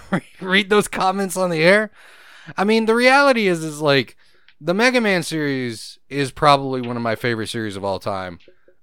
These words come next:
Um, and it's probably gonna be completely subjective. Some people are gonna struggle with certain games more than others. Um, but really, that's just my ranking. And I, it's one of those things that, Todd, I always wanted to do that.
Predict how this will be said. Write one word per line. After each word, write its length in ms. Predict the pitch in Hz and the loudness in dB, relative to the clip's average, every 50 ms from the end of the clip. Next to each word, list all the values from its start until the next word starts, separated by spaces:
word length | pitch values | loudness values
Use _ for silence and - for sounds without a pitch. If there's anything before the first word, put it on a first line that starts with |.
| - | -10
Um, 640 | - 123 123 123 120 117 113 110 110 107 107 107 - - _ _ - | -6 -4 -2 0 0 0 0 -2 -2 -6 -10 -12 -16 -20 _ _ -6
and 160 | 143 156 175 | -4 -2 -2
it's 120 | 175 - - | -4 -4 -2
probably 340 | - 208 226 226 214 208 | 0 2 2 2 2 0
gonna 160 | 180 170 156 147 | -2 -2 -2 -4
be 140 | 139 139 123 | -4 -4 -6
completely 500 | 127 131 127 117 120 139 135 123 120 117 | -6 -6 -8 -6 -4 -6 -4 -4 -6 -6
subjective. 520 | - - 113 101 110 107 101 - - 110 - | -6 -8 -8 -6 -6 -6 -6 -6 -8 -8 -6
Some 160 | - 151 147 | -4 -4 -4
people 240 | 131 160 147 135 135 | -2 -4 -4 -4 -4
are 60 | 120 | -6
gonna 140 | 120 113 104 | -6 -8 -8
struggle 340 | - - 127 113 110 110 104 | -8 -8 -6 -6 -6 -6 -6
with 100 | 101 98 | -6 -8
certain 300 | - 123 113 98 95 98 | -8 -8 -10 -10 -12 -14
games 280 | 104 101 101 101 95 101 | -14 -12 -12 -12 -10 -8
more 200 | 101 98 98 95 | -6 -6 -6 -6
than 160 | 95 95 92 | -8 -10 -10
others. 480 | 69 98 98 98 95 92 92 87 - - - _ _ _ _ _ _ _ _ - | -8 -6 -6 -6 -6 -8 -8 -10 -12 -16 -20 _ _ _ _ _ _ _ _ -8
Um, 680 | 117 117 113 110 107 104 104 104 101 98 95 90 90 - - _ _ _ - | -6 -4 -2 -2 -2 -4 -4 -6 -8 -10 -12 -16 -18 -20 -20 _ _ _ -14
but 240 | 117 123 160 175 160 | -4 0 0 0 2
really, 360 | 147 160 175 180 170 160 151 | 0 -2 0 0 0 0 0
that's 300 | 127 139 139 135 - - | 2 2 0 0 0 -4
just 240 | - 143 123 - 127 | -6 -6 -6 -4 -4
my 160 | 120 113 113 | -2 -2 0
ranking. 400 | 113 110 113 107 - 113 113 117 | 0 -2 -4 -4 -6 -8 -10 -8
And 180 | 113 127 135 147 | -6 -6 -6 -6
I, 260 | - 143 147 165 - - - _ - | -6 -6 -6 -6 -6 -8 -14 _ -8
it's 200 | 175 170 - - | -6 -6 -6 -4
one 180 | 180 208 226 | -2 0 0
of 80 | 240 202 | 0 0
those 180 | 202 175 - | -2 -2 -4
things 260 | - 165 156 156 143 123 | -4 -8 -8 -8 -6 -4
that, 240 | 131 123 113 - - _ _ _ | -4 -4 -4 -4 -8 _ _ _
Todd, 360 | - - 147 143 143 143 135 - - | -6 -2 0 2 2 2 0 -2 -4
I 140 | 123 127 123 | -4 -4 -4
always 540 | 95 113 123 131 135 139 143 143 139 127 113 | -2 0 4 4 4 4 4 2 0 -2 -2
wanted 320 | 120 120 120 123 120 104 | -2 0 0 0 -2 -4
to 100 | 98 92 | -6 -10
do 180 | 87 92 92 101 | -8 -8 -6 -2
that. 320 | 98 117 123 127 135 - | 0 2 2 2 0 -2